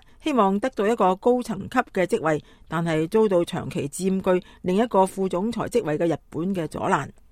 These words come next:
布魯金斯學會嘅中國問題專家李成就認為，朱文獲認此職嘅一個最大嘅阻力，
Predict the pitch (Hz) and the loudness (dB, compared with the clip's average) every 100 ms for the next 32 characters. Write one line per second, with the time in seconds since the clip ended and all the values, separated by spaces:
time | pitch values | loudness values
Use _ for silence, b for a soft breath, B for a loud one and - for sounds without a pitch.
0 | b b b - 165 165 190 196 190 196 | b b b -4 -2 -2 -4 -4 -2 -2
1 | - 175 175 208 196 147 147 170 196 208 | -2 -4 -4 -2 -4 -4 -6 -6 -2 4
2 | - 370 143 - 165 - 143 147 139 - | 6 6 2 -4 -8 -6 -6 -6 -8 -10
3 | b b - 330 190 160 180 190 190 190 | b b 2 4 2 2 0 0 -2 -2
4 | - 220 190 202 220 - 185 180 151 156 | -4 -4 -2 0 2 2 0 0 -2 -2
5 | - 196 | 0 0